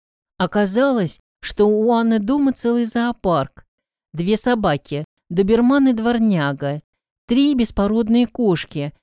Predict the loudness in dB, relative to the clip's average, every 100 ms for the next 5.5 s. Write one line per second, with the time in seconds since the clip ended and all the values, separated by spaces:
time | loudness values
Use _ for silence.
0 | _ -2 -2 -2 0 0 -2 -4 -2 0
1 | 0 0 -4 -6 _ -2 2 4 4 2
2 | 0 -4 -2 -2 0 0 0 -2 -6 -6
3 | -2 0 2 0 -2 -4 -4 -4 -6 -8
4 | -10 _ -6 -4 -2 -2 -2 -4 -2 -4
5 | -4 -4 -6 -12